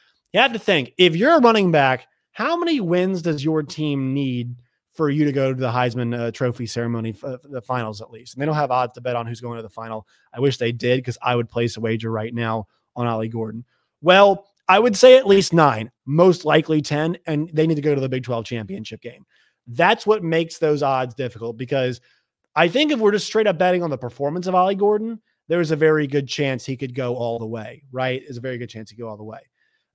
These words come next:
Um, you know, and the, and the reason why, like, think about this, Jaden Daniels and L S U,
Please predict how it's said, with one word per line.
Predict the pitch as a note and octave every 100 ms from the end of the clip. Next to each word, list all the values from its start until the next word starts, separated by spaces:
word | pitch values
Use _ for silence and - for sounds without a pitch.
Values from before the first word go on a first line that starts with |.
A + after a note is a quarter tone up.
| -
Um, | F3+ E3 D3 B2 B2+ _ _ _
you | G3
know, | F3+
and | E3+
the, | F#3
and | F3+
the |
reason | F3+ A3+ G3+ F#3+
why, | F#3+ F3+
like, | C#3+ C3+ _
think | F#3
about | F#3+ D3+ D3
this, | C3 -
Jaden | - F3 E3+
Daniels | D3+ D#3+ D#3+ C3
and | C3+
L | C3
S | A#2+ -
U, | C#3+ A#2